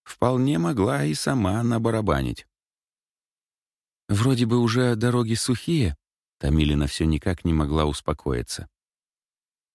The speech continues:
«Майские праздники скоро», буркнул я.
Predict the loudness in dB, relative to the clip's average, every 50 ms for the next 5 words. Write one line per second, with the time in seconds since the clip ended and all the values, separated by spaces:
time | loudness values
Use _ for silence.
0 | _ _ 2 2 4 4 2 0 -2 -2 0 0 0 2 2 2 2 2 2 2
1 | 0 -2 0 -2 -4 -4 -4 -2 -2 0 0 0 -2 -4 -4 -4 -4 -4 -4 -2
2 | -2 0 0 2 0 0 -2 -4